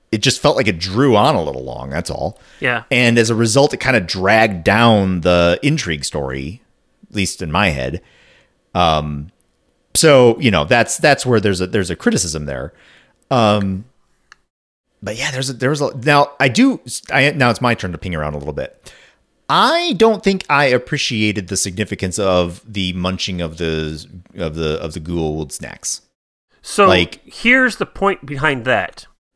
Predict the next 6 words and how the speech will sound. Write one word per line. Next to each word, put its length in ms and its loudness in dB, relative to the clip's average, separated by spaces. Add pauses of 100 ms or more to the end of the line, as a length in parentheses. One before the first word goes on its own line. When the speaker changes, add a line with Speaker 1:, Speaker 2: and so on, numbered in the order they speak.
(120)
Speaker 1:
Yeah. 340 -2 (360)
Speaker 2:
We 440 -2
have, 840 0 (500)
it's 220 0
been 200 2
mentioned 560 -2